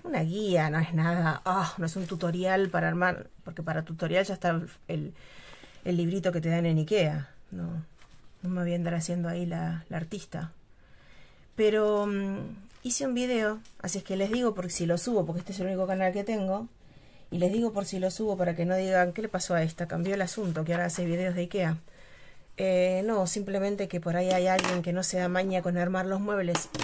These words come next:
y yo que he armado tantos, trato de, no sé, a alguien capaz que le sirve. Ok, a ver, necesito algunos más por acá.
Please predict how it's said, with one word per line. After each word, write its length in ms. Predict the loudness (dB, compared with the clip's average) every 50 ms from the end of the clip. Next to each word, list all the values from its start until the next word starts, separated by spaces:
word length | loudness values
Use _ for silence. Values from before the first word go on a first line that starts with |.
| -4 -4 -4 -6 -6 -8 -12 -12 -10 -8
y 80 | -6 -4
yo 200 | -2 -2 -2 0
que 80 | 0 0
he 20 |
armado 340 | 2 2 2 2 2 2 2
tantos, 540 | 2 2 2 2 0 -2 -2 -4 -4 -6 -10 -16 -20 -20 -20 -20 -20 -20 -20 -6 2
trato 360 | 4 4 4 4 2 0 0
de, 420 | 0 2 0 0 0 -2 -4 -6 -8 -10 -10 -12 -16 -16 -14 -12
no 60 | -10
sé, 260 | -4 -2 0 0 0 -4 -8 -14 -14
a 100 | -8 -6
alguien 200 | -4 -2 -2 -2
capaz 240 | -2 -4 -6 -6 -6
que 80 | -4 -4
le 100 | -2 -2
sirve. 280 | -2 -2 -4 -4 -4 -8 -10 -12 -14 -16 -20 -20 -20 -20 -20 -20 -20 -20 -20 -20 -20 -20 -16 -8 -8
Ok, 140 | -6 -4 -4 -6 -6 -6 -10 -16 -18 -18 -18 -18 -18 -14 -6 -2
a 80 | 0
ver, 160 | 2 2 2 2
necesito 640 | 0 0 0 -2 -2 -4 -4 -4 -4 -4 -4 -4 -6 -8 -10 -12 -14 -14 -14 -14 -14 -10
algunos 420 | -6 -4 -2 -2 0 -2 -2 -2 -4
más 200 | -4 -6 -6 -6
por 160 | -6 -4 -4
acá. 280 | -2 0 0 0 0